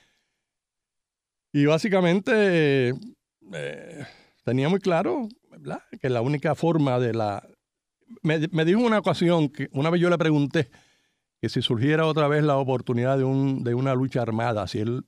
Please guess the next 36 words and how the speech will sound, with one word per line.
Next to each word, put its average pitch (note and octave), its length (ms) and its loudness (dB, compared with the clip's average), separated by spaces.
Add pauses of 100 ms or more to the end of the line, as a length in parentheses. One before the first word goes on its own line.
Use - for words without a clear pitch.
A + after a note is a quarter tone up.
estaría A2 380 -6
dispuesto A#2+ 420 -6
a F#2+ 80 -6
participar. E2+ 680 -14
Y - 60 -20
él F2 40 -14
me F#2+ 60 -12
dijo, E2+ 140 -12
Bueno, F3+ 120 -6
por B2 140 -4
supuesto C3+ 420 -8
que C#3+ 100 -6
sí, E3 240 -6 (760)
pero D3+ 420 0 (560)
te A#2 120 -4
tengo C3 260 0
que, D#3+ 300 0 (220)
te B2 120 -8
tengo C#3 260 -2
que D3 240 -2
aclarar C3+ 480 -2
que A#2 220 -2
hoy B2+ 160 0
en C3 160 -2
día, B2+ 280 0 (120)
en A#2+ 180 -2
la A2+ 80 -2
medida B2 260 -2
que C#3+ 120 -4
pasan C3+ 320 -4
los C3+ 160 -6
años, C#3 220 0
es G2+ 40 -6
mucho B2+ 300 -2
más A2+ 160 -2
difícil A2+ 500 -6